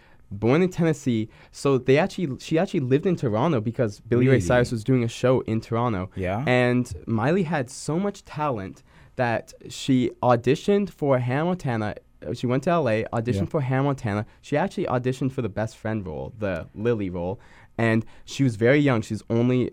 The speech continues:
Speaker 1: eleven, and
Speaker 2: Right.
Speaker 1: the producers found her so talented at, like, singing and acting that they delayed production for three years of the show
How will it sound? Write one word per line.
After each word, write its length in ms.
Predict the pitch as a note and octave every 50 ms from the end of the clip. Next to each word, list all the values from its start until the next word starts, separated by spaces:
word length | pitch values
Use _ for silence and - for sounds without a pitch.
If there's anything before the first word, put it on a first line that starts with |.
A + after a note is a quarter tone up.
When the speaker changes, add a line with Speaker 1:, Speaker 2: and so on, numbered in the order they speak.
| - -
Speaker 1:
eleven, 500 | A2+ G#2+ G2 G#2+ G#2 G2 - - - G#2+ - - - - - _ _ -
and 240 | A2+ A#2+ A2+ A2 A2
Speaker 2:
Right. 80 | G#2+ - _ _ _ _ -
Speaker 1:
the 80 | - G#2+
producers 580 | - - B2+ A2 - A2+ A#2+ C3 - E3 C#3+ -
found 280 | - C#3 B2+ B2 A#2+ B2+
her 100 | A#2+ G#2+
so 400 | - - - - B2 A#2 C3+ F3
talented 600 | F3+ - - D3+ C#3 C3 A#2+ A2 - A#2 G2+ -
at, 160 | - G2 F#2+ F#2+
like, 180 | G2 F#2+ - -
singing 500 | - - - A#2 A#2+ B2 C3 C3+ C3+ -
and 140 | - G#2 G2 -
acting 480 | - G#2+ A#2 A#2 - - E2+ E2 F2+ - - - - - - -
that 180 | - B2 A#2+ -
they 100 | C3 A#2+
delayed 600 | A#2 C#3 B2+ G#2+ F#2+ G#2 G#2 A2 C3 C3+ - -
production 680 | G3+ D#3 A#2 - A#2 B2 C3+ - - G#2 F2 D#2+ - - - -
for 140 | - - A#2+
three 420 | G#2+ - - _ - A#2+ A2 A#2+ D3+ F3+ F3+ D#3+ D#3
years 240 | E3 E3 D#3 -
of 80 | A#2+ F#2+
the 80 | A2 G#2+
show 340 | - - A#2 G2+ G2+ G#2+